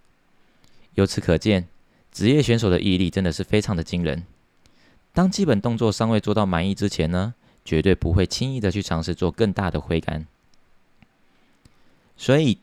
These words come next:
既然是连职业选手都无法在短时间之内找回手感的同时，何况又是刚学球的初学者，或是已经是比较资深的球友，真的，我要给你们一个心理建设，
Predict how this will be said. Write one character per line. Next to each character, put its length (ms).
既 140
然 180
是 120
连 200
职 160
业 100
选 180
手 160
都 140
无 160
法 160
在 140
短 200
时 160
间 160
之 120
内 160
找 200
回 120
手 180
感 100
的 80
同 220
时， 320
何 140
况 180
又 140
是 120
刚 160
学 160
球 120
的 100
初 140
学 200
者， 240
或 160
是 160
已 140
经 180
是 120
比 120
较 140
资 180
深 140
的 100
球 220
友， 240
真 200
的， 220
我 60
要 120
给 160
你 180
们 180
一 40
个 100
心 180
理 120
建 200
设， 240